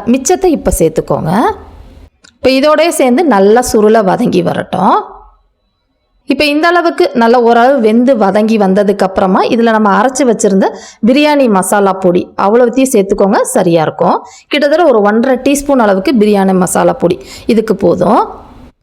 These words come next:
இப்ப இந்த தக்காளி நல்லா குழைவா வதங்கி வரட்டும். இப்ப இந்த தக்காளி வதங்கிக்கிட்டு இருக்கப்பயே இதுல வந்து மிச்ச பாதி காரத்துக்கு பச்சை மிளகாய் சொன்னேன் இல்லையா, மூணு பச்சை மிளகாயும் போட்டு நல்லா வதக்கி விடுங்க.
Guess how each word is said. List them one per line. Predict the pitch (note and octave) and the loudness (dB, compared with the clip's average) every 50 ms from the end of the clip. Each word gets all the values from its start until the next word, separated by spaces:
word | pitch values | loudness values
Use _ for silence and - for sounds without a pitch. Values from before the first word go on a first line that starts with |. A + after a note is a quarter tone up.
| _ _ _ _ _ _ _ _ _ _ _ _ _ _ _ _ _ _ _ _ _ _ _ _ | _ _ _ _ _ _ _ _ _ _ _ _ _ _ _ _ _ _ _ _ _ _ _ _
இப்ப | - C#4 C4 C4 | -2 0 0 2
இந்த | B3+ B3 A#3+ C4 | 0 0 0 -2
தக்காளி | C4+ - - E4+ D#4+ D#4+ E4+ E4+ C#4 A3+ | -4 -2 -2 0 0 0 2 0 0 2
நல்லா | G3+ G3+ A3 A#3+ A#3 - - G#3+ | 2 2 2 2 0 0 0 0
குழைவா | G3+ G#3 A3 A#3 A#3+ A3+ B3 B3+ G#3+ G3 | 2 2 2 2 2 2 0 0 0 0
வதங்கி | F3+ F3 F#3+ G3 G3+ G#3 G#3 F#3 F3+ | 0 0 0 0 0 0 0 0 0
வரட்டும். | F3 E3+ F3 - - G3 G#3+ D#4+ G#4 - - - - _ _ _ _ _ _ - C4+ | 0 -2 -4 -4 -2 -2 -2 -2 -2 -4 -10 -20 -20 _ _ _ _ _ _ -6 -4
இப்ப | - F4+ F4+ E4 | -2 -2 -2 0
இந்த | D4+ C#4+ D4 D4 | -2 -2 0 -2
தக்காளி | C#4+ C#4+ C#4+ F4 F4 F4 F4+ E4+ C#4 A#3+ | -2 -2 0 0 0 0 0 0 0 0
வதங்கிக்கிட்டு | A3 A3+ A#3+ B3 B3 B3 B3 B3 G#3+ A3 | 0 0 0 0 -2 -2 -2 -4 -2 0
இருக்கப்பயே | A3 G#3+ - A3 G#3 G#3+ G#3 A#3+ F4 - - A#3 | 0 0 0 -2 0 0 0 0 0 0 0 0
இதுல | A#3+ A#3 A3+ A3 | 2 2 2 0
வந்து | G#3+ C4+ D#4 A#3+ A#3 | 0 0 0 0 0
மிச்ச | A#3 A#3 - D#4+ D#4+ D#4+ B3 | 0 0 -2 -2 -2 0 0
பாதி | A3+ G#3+ A3 G#3+ G#3+ G#3+ A#3 | 0 0 0 -2 -2 -2 0
காரத்துக்கு | A3 A3 A3+ A3 A#3 A#3+ - - - | 0 0 0 0 -2 -4 -4 -2 -2
பச்சை | A3 G#3+ - A#3 A3 | -2 -2 0 -2 0
மிளகாய் | G#3+ G3+ F#3+ F#3+ F3+ - - | 0 0 0 -2 -2 -2 -2
சொன்னேன் | G3 F3+ F3 F3 E3+ | -2 -2 0 0 0
இல்லையா, | E3+ F3 F#3 F3 F#3 - - - - - - - - B3+ B3+ | 2 2 0 0 -2 -6 -10 -18 -20 -20 -20 -8 -2 0 0
மூணு | D4+ E4+ E4 D4+ B3+ A3+ | 2 2 0 0 -2 -2
பச்சை | G#3+ - C4 B3 B3 | -2 0 0 0 2
மிளகாயும் | A#3+ A3+ G3+ A3 G#3 G#3 A3+ A#3+ A#3 A3 | 0 0 0 0 0 0 0 -2 0 0
போட்டு | F#3+ F#3 F#3+ D#4 F#4 D4 G#3 | -2 -2 0 -4 -2 0 0
நல்லா | F#3 F3+ F3+ F#3+ F#3 F3+ E3 | 2 2 2 2 0 0 -2
வதக்கி | D#3+ F3+ E3+ - F3 E3 | -2 -4 -2 -2 -2 -2
விடுங்க. | E3 E3+ E3+ E3 E3+ | -2 -4 -4 -2 -2